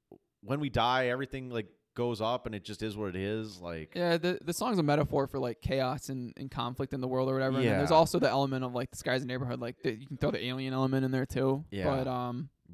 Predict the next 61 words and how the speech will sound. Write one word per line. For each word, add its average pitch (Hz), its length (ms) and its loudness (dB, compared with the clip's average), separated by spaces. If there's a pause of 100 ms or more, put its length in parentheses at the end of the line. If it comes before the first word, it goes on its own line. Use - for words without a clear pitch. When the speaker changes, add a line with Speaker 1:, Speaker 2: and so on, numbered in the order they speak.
(140)
Speaker 1:
Blech. 107 500 0
Speaker 2:
the - 100 4
first - 260 2
time 208 160 4
I 180 80 6
heard 160 120 8
the 151 80 2
song, 143 220 -2
I 135 80 0
didn't 139 280 -2
like. 143 200 0
I 131 120 2
was 139 140 4
like, 123 120 -4
"Oh, 123 200 0
like, 120 180 -6
wh-," - 140 -6
I 143 120 4
was 151 180 2
kind 156 220 0
of 135 60 -2
the 120 60 -8
same, 135 240 -2
same 135 300 -2
thing 139 140 -2
as 131 100 -2
you. 135 160 2
And 143 80 4
then 131 260 -2 (300)
I 139 120 0
listened 180 220 0
to 175 40 6
it - 20 6
a - 60 0
couple 151 180 0
more 139 140 0
times 131 240 -4
and 135 80 -4
I'm 135 80 -4
like, 160 140 -6
"All 240 80 4
right, 135 160 4
like, 147 140 0
it's 185 120 -8
all 156 100 6
right." 123 320 0 (340)
Speaker 1:
I, 170 240 0 (160)
the, 143 400 0
the 160 180 -4
only, 180 580 -6
only, 190 300 -2
only 147 360 -2
redeeming 104 440 -4
thing 107 180 -6
about 110 240 -6
this 117 100 -8
song 123 260 -8
is 110 80 -10
that 107 160 -4
it - 100 -6
is 110 340 -6